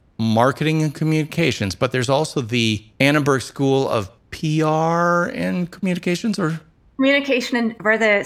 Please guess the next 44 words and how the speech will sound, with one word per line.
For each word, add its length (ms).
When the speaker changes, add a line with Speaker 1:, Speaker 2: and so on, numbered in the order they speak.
Speaker 2:
School 200
of 120
Communications 1000
and 160
Journalism. 800
Speaker 1:
Oh, 200
okay. 260
Speaker 2:
The 300
official. 640
The 100
Speaker 1:
There 220
you 100
Speaker 2:
official. 220
Speaker 1:
go. 120
Well, 140
anyway, 480
Speaker 2:
Yeah. 60
Speaker 1:
Annika's 460
there, 460
and 100
she's 180
teaching 600
graduate 480
level 240
classes 680
in, 580
well, 400
I'm 140
not 120
gonna 120
tell 240
you. 160
Annika, 480
Speaker 2:
<laughs> 0
Speaker 1:
take 200
it 40
away. 200
Tell 180
us 140
what 200
you 180
are 120
teaching 540
those 380